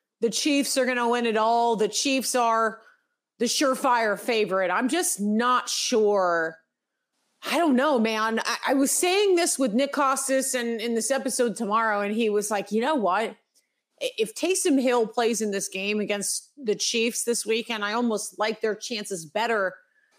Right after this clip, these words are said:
than if Drew Brees comes back." One hit to Brees, it could be over for him. And you don't really know what kind of Drew Brees you're gonna get. Expectations are high. The Packers have typically not been able to sustain leads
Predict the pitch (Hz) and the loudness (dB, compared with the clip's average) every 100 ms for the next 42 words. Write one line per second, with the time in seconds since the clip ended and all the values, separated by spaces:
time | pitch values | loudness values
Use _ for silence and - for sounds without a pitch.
0 | - 240 233 208 - 208 247 180 214 233 | -4 -2 0 -2 -2 0 0 0 0 0
1 | 202 - 196 170 147 170 131 - _ 147 | 0 -2 -6 -6 -6 -4 -6 -10 _ -10
2 | 165 214 339 427 277 339 - 202 202 269 | -2 2 4 4 2 0 -2 -2 0 0
3 | 208 170 190 185 196 214 196 - - 160 | 0 -4 -6 -2 0 2 0 -4 -14 -16
4 | 156 151 - - - - - 269 330 453 | -14 -14 -16 -18 -20 -10 0 4 4 4
5 | 466 440 359 254 285 359 285 277 285 285 | 2 2 4 4 4 4 2 2 0 0
6 | 254 262 233 220 302 311 214 214 240 208 | 0 -2 -2 0 2 2 0 0 -2 -2
7 | 220 285 - 185 233 - 269 262 277 277 | -2 -2 -6 -8 -8 -4 -6 -4 -4 -4
8 | - 247 226 220 220 247 269 262 - _ | -4 -2 -2 0 0 2 2 -2 -6 _
9 | _ _ _ _ _ _ 233 - 285 285 | _ _ _ _ _ _ -6 -4 -2 -2
10 | 330 311 311 269 277 208 320 269 302 - | 0 2 2 2 0 0 -2 0 -2 0
11 | 294 285 247 240 285 294 277 262 285 269 | 0 2 2 4 2 2 0 2 2 0
12 | 269 240 - 208 - 254 262 247 262 262 | -2 -4 -4 -2 0 0 2 2 2 2
13 | 254 | 0